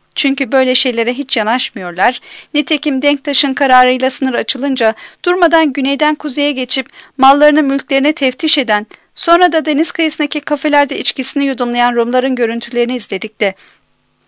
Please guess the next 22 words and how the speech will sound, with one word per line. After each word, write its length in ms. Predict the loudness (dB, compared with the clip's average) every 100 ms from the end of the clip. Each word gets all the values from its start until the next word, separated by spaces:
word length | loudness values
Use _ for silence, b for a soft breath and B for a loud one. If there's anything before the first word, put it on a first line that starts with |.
| B B B B -2
güneye 280 | 4 4
geçen 380 | 4 2 2 2
Türklerin 480 | 0 -4 -2 -2 0
görüntüsüne 540 | 2 2 2 0 0
hiç 280 | 0 0 2
rastlamadık. 680 | 2 2 2 2 0 -4 -8 _ _ _ 0
Rastlamadık 560 | 2 2 2 2 0 -4
çünkü 380 | -2 -2 0 0
Rumların 400 | 0 2 0 0
kuzeyde 460 | -4 0 0 2 2
hala 440 | 4 4 6 4
ayakta, 520 | 4 4 2 0 0 B B B 0
canlı, 480 | 4 4 2 -4 -6 _ 2
yaşayan 400 | 2 4 4 4
mülkleri 480 | 2 0 -2 0 4
vardı 320 | 4 4 2
ama 220 | 0 -4 -8 _ _
güneyde 400 | -2 2 2 0
Türklere 420 | -4 -6 -2 2 4
ait 260 | 4 0
tüm 180 | -6 -4
mülkler 420 | -4 0 2 2